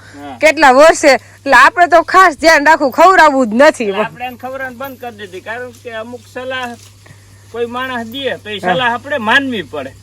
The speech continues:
Speaker 2: હા.
Speaker 1: અને આપણે ઈ બે ભાઈબંધનો અનુભવ થઈ ગયો.
Speaker 2: એકને
Speaker 1: કે
Speaker 2: દિશાળાને
Speaker 1: ગાયને, ભેંસ.
Speaker 2: ભેંસ વહી ગઈ હજી વ્યાણીને સીધી, એટલે
Speaker 1: એટલે
Speaker 2: પછી
Speaker 1: મરી ગઈ ભાઈને ભેંસ, એટલે આપણે ગંગાને નેપિયર ખડ નથી ખવડાવતા, એટલે એના હાટુ સ્પેશિયલ મકાઈ ગમે ત્યાં લઈ આવવી પડે.
Speaker 2: એ તો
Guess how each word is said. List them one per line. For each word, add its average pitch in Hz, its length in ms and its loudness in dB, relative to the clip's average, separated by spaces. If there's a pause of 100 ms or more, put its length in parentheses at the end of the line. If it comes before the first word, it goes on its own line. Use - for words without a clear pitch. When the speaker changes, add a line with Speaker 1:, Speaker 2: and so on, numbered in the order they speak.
Speaker 2:
હા. 190 180 2
Speaker 1:
અને 165 160 -4
આપણે 240 380 -6
ઈ 254 140 -6
બે 254 240 -2
ભાઈબંધનો 247 520 -6
અનુભવ 247 380 -4
થઈ 202 180 -12
ગયો. 180 260 -6
Speaker 2:
એકને 294 280 2
Speaker 1:
કે 254 60 -2
Speaker 2:
દિશાળાને 294 420 2
Speaker 1:
ગાયને, 214 300 -2
ભેંસ. 190 200 -8
Speaker 2:
ભેંસ 320 420 0
વહી 302 200 2
ગઈ 269 200 0
હજી 254 220 2
વ્યાણીને 262 440 0
સીધી, 233 300 -4
એટલે 233 240 -4
Speaker 1:
એટલે 226 160 -6
Speaker 2:
પછી 240 160 -10
Speaker 1:
મરી 220 200 -14
ગઈ 170 220 -20
ભાઈને 151 380 -16
ભેંસ, 175 300 -16
એટલે 170 200 -14
આપણે 180 260 -14
ગંગાને 196 500 -14 (600)
નેપિયર 196 380 -12
ખડ 196 240 -14
નથી 214 240 -14
ખવડાવતા, 165 400 -12
એટલે 170 180 -14
એના 220 160 -10
હાટુ 175 260 -10
સ્પેશિયલ 180 380 -12
મકાઈ 180 340 -10
ગમે 208 200 -10
ત્યાં 160 180 -8
લઈ 185 200 -4
આવવી 127 300 -8
પડે. 147 200 -10 (800)
Speaker 2:
એ 311 80 6
તો 302 100 4